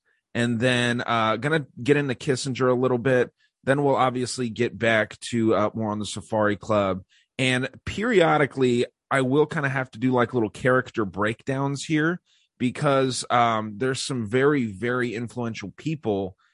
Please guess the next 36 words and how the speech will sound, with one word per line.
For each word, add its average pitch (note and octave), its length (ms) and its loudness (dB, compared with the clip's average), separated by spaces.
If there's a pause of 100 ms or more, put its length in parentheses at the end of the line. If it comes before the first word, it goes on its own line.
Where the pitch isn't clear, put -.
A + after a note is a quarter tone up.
(240)
affiliated F3+ 600 4
with A2+ 200 -2
the G#2+ 120 -8
Safari E3 540 -2
group. G2+ 420 -2 (500)
And, A#2+ 640 -2
um, A2 280 -2
I A2 140 -2
feel C#3+ 460 2
like A#2+ 280 2
I A#2 120 2
would A#2+ 180 2
not A#2+ 300 -4
be A#2 140 -2
doing A2+ 640 0
the G#2+ 180 -4
entire G#2+ 360 -2
thing, G#2 420 -6
uh, F2+ 380 -2 (420)
justice G#2 720 -2 (380)
if G2+ 160 -4
I A2+ 120 4
didn't, G#2+ 460 -2 (240)
you A2 80 -6
know, G2 120 -4
kinda A2+ 240 -4
talk C3+ 400 0
about G2+ 320 0
each A2+ 200 -4
one A2+ 120 -2
of G2+ 40 -4
these F#2 160 -8
characters A2 520 -2
a A2 60 -2
little B2+ 260 4
bit G2+ 280 0